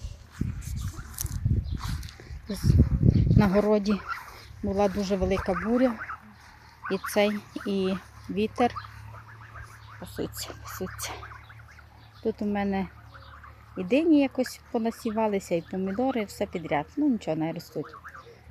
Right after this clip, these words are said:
Місце є. Нехай ростуть гуси, їх не трогають, не, не чіпають. У мене гуси дуже розумні.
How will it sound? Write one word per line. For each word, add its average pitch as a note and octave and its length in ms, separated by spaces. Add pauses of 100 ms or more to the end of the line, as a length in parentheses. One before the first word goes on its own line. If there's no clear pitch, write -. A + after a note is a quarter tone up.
(120)
Місце G#3 280
є. E3+ 220 (180)
Нехай F#3+ 280
ростуть F3+ 380
гуси, A3 460
їх F#3+ 280
не E3 120
трогають, A#3+ 500 (1000)
не, G3 240
не G3 220
чіпають. A3 720
У A3+ 40
мене A3 180
гуси F#3 300
дуже E3 380 (840)
розумні. F#3 600